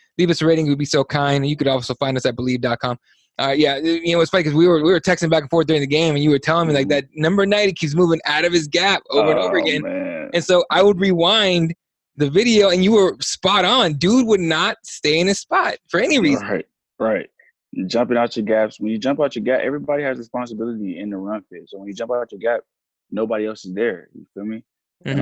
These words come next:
Speaker 2: like, I don't even know if they're coaching the, the guys up enough or if they just get out there and do what they wanna do. But you gotta be gap sound to, to play defense, and we are not that.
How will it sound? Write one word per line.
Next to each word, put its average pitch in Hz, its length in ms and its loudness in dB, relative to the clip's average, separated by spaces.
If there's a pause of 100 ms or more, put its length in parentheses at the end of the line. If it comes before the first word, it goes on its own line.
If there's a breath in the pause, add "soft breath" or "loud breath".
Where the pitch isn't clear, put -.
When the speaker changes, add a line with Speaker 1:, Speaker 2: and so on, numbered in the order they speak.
Speaker 2:
like, - 20 -6
I 92 100 -6
don't 120 140 -4
even 113 220 -4
know 110 360 -4 (880)
if 104 120 -6
they're 95 140 -6
coaching 107 640 -4
the, 90 160 -8 (100)
the 82 220 -10
guys 98 360 -6
up 113 240 -2 (500)
enough 117 480 -2
or 98 160 -6
if 98 100 -10
they 98 120 -6
just 92 260 -10
get 107 120 -4
out 107 200 -2
there 110 160 -4
and 101 160 -6
do 107 100 -2
what 107 100 -4 (120)
they 107 60 -8
wanna 107 200 -6
do. 131 320 -2 (460)
But 92 160 -4
you 98 120 -2
gotta 123 220 0
be 113 160 -4
gap 104 300 -6
sound 98 480 -12
to, 90 200 -12 (100)
to 85 80 -12 (100)
play 98 140 -4
defense, 90 520 -12
and 80 100 -18 (120)
we 98 160 -14
are 92 80 -14
not 92 300 -16
that. 90 200 -10